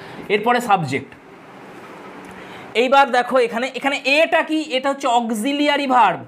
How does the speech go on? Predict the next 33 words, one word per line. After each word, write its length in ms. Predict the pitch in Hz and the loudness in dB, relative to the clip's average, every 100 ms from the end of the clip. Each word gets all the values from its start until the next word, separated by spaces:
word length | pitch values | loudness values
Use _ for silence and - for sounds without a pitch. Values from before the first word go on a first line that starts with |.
| - - - | -18 -20 -4
এবার 160 | 220 262 | 0 0
এটা 180 | 220 233 | 0 0
actually 720 | 240 220 220 - 285 302 294 | 0 -2 -4 -6 2 2 4
auxiliary 540 | 262 226 240 277 285 285 | 0 0 -4 0 2 2
বলা 180 | 269 | 2
উচিত 340 | 277 277 277 285 226 | 4 2 0 -2 0
নয়, 200 | 233 311 | -2 -4
এগুলো 240 | 247 262 262 | -4 2 2
helping 540 | - 247 320 311 254 | 2 2 2 -2 -4
verb। 220 | 175 - | -4 -4
auxiliary 480 | 147 147 180 277 294 | -4 2 4 6 4
তো 120 | 311 | 2
বটেই 320 | 302 262 262 226 | 2 2 2 2
অবশ্যই, 420 | 185 180 - 311 - - - - - | 2 0 -2 -6 -8 -20 -20 -20 -4
কিন্তু 480 | 208 247 302 330 359 - - - | 0 2 4 2 2 -8 -20 -8
কাজ 320 | - 214 262 226 | 0 2 2 2
করছে 320 | 294 285 320 | 0 2 2
কার? 220 | 302 320 | 2 0
helping 540 | 180 214 220 233 214 | 2 0 0 0 -2
ভার্বের। 320 | 180 160 135 107 - - - - - - - - | 0 -2 -2 -8 -12 -20 -20 -20 -20 -18 -18 -2
তাহলে 160 | 214 240 | 0 4
ওই 200 | 269 285 | 4 4
যে 380 | 294 294 269 - | 4 4 2 -2
shall, 260 | 247 254 254 | -2 -2 -2
should, 400 | 254 247 202 - | -4 -4 -4 -2
can, 240 | 240 247 233 247 | -2 -2 -4 0
could, 280 | 254 196 170 - - - - | 0 0 -6 -16 -20 -20 0
is, 240 | 254 262 | 4 6
am, 320 | 202 208 233 240 | 4 0 0 0
are, 380 | 233 220 226 | 2 4 4
have, 480 | 220 - - 220 254 | 2 -6 -4 -2 -2
has, 360 | 196 214 226 202 | -2 -2 0 -2
had, 180 | 226 | -2